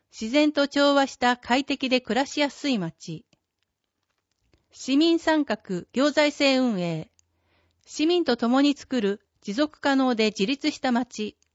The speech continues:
市民生活の質の向上。地域経済の活性化。人と緑と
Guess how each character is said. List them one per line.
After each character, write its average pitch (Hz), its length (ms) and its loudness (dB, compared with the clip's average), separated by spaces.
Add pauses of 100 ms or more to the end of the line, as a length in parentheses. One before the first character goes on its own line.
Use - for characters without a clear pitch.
(1200)
市 - 200 -6
民 320 240 4
生 330 200 -2
活 262 260 -2
の 185 140 -2
質 - 240 -6
の 285 140 4
向 233 240 0
上。 185 380 -6 (540)
地 294 220 0
域 302 200 0
経 311 220 0
済 214 200 -2
の 175 120 -4
活 - 240 -8
性 233 200 -2
化。 190 280 -8 (800)
人 285 240 -4
と 285 180 2
緑 269 360 4
と 185 260 -4